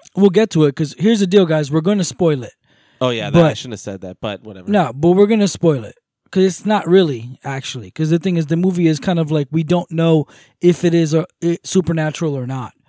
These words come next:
Speaker 1: Um, and at the end of this episode, I will tease there's gonna be another movie that maybe we'll give you guys so you can watch with us, and we'll dissect with a, a possible future guest.
Speaker 2: Is that one on Netflix?
Speaker 1: Yes.
Speaker 2: Okay.
Speaker 1: Dark Song.
Speaker 2: I'll watch it this weekend.
Speaker 1: Um,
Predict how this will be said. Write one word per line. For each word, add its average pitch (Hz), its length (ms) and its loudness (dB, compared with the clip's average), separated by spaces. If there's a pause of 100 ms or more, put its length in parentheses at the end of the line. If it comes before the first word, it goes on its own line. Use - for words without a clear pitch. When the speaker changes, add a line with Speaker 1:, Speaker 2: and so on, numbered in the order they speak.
(840)
Speaker 1:
Um, 143 360 -12
and 156 100 -4
at 165 180 -2
the 185 120 -2
end 185 100 0
of 175 80 0
this 175 180 -2
episode, 170 360 -2
I 156 120 0
will 151 160 0
tease 165 320 -4
there's 156 160 -4
gonna 160 180 -4
be 151 120 -2
another 156 260 -2
movie 151 300 -4
that 139 100 -4
maybe 143 240 -6
we'll 139 180 -6
give 147 220 -8
you 147 60 -6
guys 135 260 -8
so 135 80 -10
you 139 120 -10
can 135 160 -12
watch 131 280 -12
with 185 200 -4
us, 139 320 -10 (360)
and 139 140 -8
we'll 147 120 -4
dissect 139 600 -8
with 127 200 -10 (140)
a, 135 160 -8
a 147 100 -10
possible 135 420 -10
future 127 320 -10
guest. 123 320 -10
Speaker 2:
Is 123 140 -6
that 165 160 -2
one 226 140 -4
on 226 120 -10
Netflix? 226 540 -14 (260)
Speaker 1:
Yes. 160 400 -2
Speaker 2:
Okay. 104 240 -10 (100)
Speaker 1:
Dark 135 260 -8
Song. 101 180 -14
Speaker 2:
I'll 117 100 -2
watch 120 240 -6
it 123 120 -14
this 113 200 -14
weekend. 135 160 -8 (100)
Speaker 1:
Um, 117 260 -10